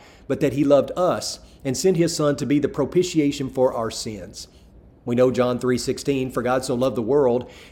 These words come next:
that He gave His only begotten Son, that whoever believes in Him shall not perish, but have eternal life."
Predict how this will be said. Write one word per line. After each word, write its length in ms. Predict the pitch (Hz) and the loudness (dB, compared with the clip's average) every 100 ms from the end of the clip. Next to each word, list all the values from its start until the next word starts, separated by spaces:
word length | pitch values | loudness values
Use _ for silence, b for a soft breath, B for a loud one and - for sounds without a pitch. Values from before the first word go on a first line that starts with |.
| - | -2
that 100 | 123 | 0
He 60 | |
gave 240 | 110 143 123 | 2 2 2
His 120 | 113 | 0
only 200 | 139 135 | 0 0
begotten 360 | 110 127 127 | 0 -2 -4
Son, 380 | 120 - 143 131 | -6 -2 0 0
that 120 | 123 | -2
whoever 280 | 123 131 127 | -2 -2 -2
believes 420 | 101 123 139 156 | -2 0 2 0
in 120 | 135 123 | -2 -4
Him 180 | 139 | -4
shall 220 | 127 139 123 | -4 -4 -2
not 180 | 117 | -4
perish, 500 | - 165 131 113 - B B B | -4 -2 -2 -2 -8 B B B
but 100 | - | -8
have 200 | 113 131 | -4 -4
eternal 340 | 117 123 123 101 | -4 -4 -4 -2
life." 540 | 117 135 117 - - | -2 -4 -6 -10 -18